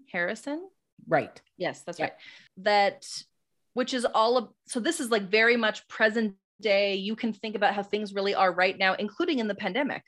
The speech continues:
Speaker 1: The end of this writing of this book is really about the pandemic. Beauty of the Beast was also published in the pandemic, and it's really talking about how things are now, things that in reality, like, really similarly,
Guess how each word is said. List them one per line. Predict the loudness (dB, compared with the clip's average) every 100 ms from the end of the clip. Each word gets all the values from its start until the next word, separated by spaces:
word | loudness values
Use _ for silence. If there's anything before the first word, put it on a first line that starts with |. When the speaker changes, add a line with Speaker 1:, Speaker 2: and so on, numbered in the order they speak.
| -10
Speaker 1:
The | -8
end | -4 -4
of | -4
this | -4
writing | -2 -2 -4
of |
this | -8 -10
book | -6 -6
is | -8 -8
really | -4 -2
about | -4
the | -6
pandemic. | -10 -6 -6 -6 -8 _ -20 _ _ _ -6
Beauty | -2 0
of | -2
the |
Beast | -4 -6 -6
was | -6
also | 0 0 0 -6
published | -6 -4 -2 -2 -4 -8
in | -8
the | -8
pandemic, | -10 -6 -4 -4 -4 -8 -20 _ _ -20 -10 -2
and | 0
it's | -2 -6 -18 _ _
really | 0 2 0
talking | 2 0 0 -2
about | 0 0
how | -2 -6
things | -6 -8 -6 -8
are | -4 -2 -2
now, | -4 -6 -6 -8 -2
things | 2 2 2 -2
that | -4 _ _ -2
in | 0 0
reality, | 2 4 6 6 4 0 0 0
like, | -2 0
really | 0 0
similarly, | -2 -4 -4 -4 -4 -6 -6 -8